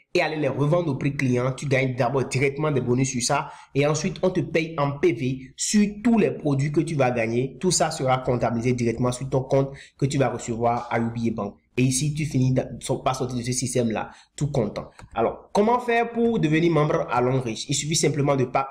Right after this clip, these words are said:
de prendre un pack d'adhésion dans ton pays, le pays dans lequel tu te trouves actuellement. Et ensuite, de rejoindre le groupe de formation et de suivi dans lequel moi, je vais t'ajouter et tu vas former ton équipe. Les packs d'adhésion varient.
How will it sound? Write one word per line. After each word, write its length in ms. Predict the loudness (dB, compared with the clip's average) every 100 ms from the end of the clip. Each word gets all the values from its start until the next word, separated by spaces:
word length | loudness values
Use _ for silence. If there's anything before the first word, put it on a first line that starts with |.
| -8
de 60 |
prendre 320 | -2 -2 0 0
un 80 | 0
pack 220 | 0 0
d'adhésion 320 | 0 0 0
dans 140 | -2
ton 260 | 0 -2 0
pays, 340 | 0 -2 -6 -8
le 60 |
pays 200 | -2 0
dans 140 | 2 0
lequel 240 | 0 -2
tu 140 | -2
te 80 | -6
trouves 240 | -6 -4 -4
actuellement. 640 | -2 -2 0 0 0 -6 -16 -20 -8
Et 140 | -2 0
ensuite, 460 | 0 0 -2 -4 -6 -14 _ 0
de 40 |
rejoindre 480 | 2 4 4 4 4
le 100 | 2
groupe 200 | 2 2
de 80 | 2
formation 460 | 2 2 2 0
et 40 | 0
de 80 |
suivi 280 | 0 -2 0
dans 100 | 2
lequel 240 | 2 2 2
moi, 160 | 2
je 60 | 2
vais 120 | 0
t'ajouter 560 | 0 -4 -4 -4 -4 -6 -18 _
et 140 | -2
tu 80 | 0
vas 140 | 0 0
former 400 | 0 0 -2 -2
ton 120 | 0 2
équipe. 240 | 0 -4 -2
Les 140 | -2
packs 240 | 0 -2 0
d'adhésion 400 | 0 2 0 2
varient. 320 | 0 0